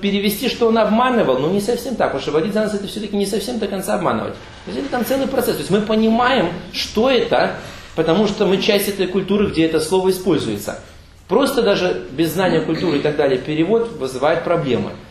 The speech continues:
Вот. И поэтому иногда мы сталкиваемся с проблемой, когда переводили, потому что не, не всегда даже переводчик мог иногда, ну, абсолютно правильно подобрать абсолютный эквивалент.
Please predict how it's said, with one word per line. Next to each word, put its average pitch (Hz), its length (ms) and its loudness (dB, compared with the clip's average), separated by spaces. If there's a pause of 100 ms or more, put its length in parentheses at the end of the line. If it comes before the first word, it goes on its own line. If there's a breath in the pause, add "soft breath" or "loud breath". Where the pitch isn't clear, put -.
(200 loud breath)
Вот. 127 160 -2
И 151 60 -4
поэтому 214 300 2
иногда 208 280 2
мы 240 100 2
сталкиваемся 233 440 -2
с - 40 -6
проблемой, 202 500 0
когда 190 240 -2
переводили, 190 540 -2
потому 139 180 -4
что 175 80 -6
не, 185 80 -2
не 196 180 0
всегда 285 200 -4
даже 220 180 -2
переводчик 226 580 -2
мог 208 220 0
иногда, 196 400 0 (180 loud breath)
ну, 233 240 0
абсолютно 202 520 0
правильно 214 420 2
подобрать 190 520 2
абсолютный 190 500 -2
эквивалент. 196 480 -2